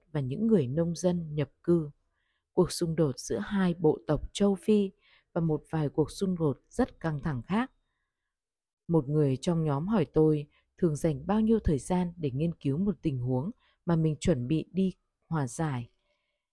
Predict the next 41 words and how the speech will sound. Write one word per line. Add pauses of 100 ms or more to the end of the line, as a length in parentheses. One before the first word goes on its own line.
(260)
Câu
hỏi
của
anh (100)
ấy
cho
tôi
thấy (220)
cách
tiếp
cận (140)
của
phần
lớn
những
nhà
hòa
giải, (500)
tập
trung
vào
việc
giải
quyết
vấn
đề (360)
thay
vì (320)
tạo
ra
sự
kết
nối
giữa
con
người
với
nhau. (640)
Trên
thực
tế,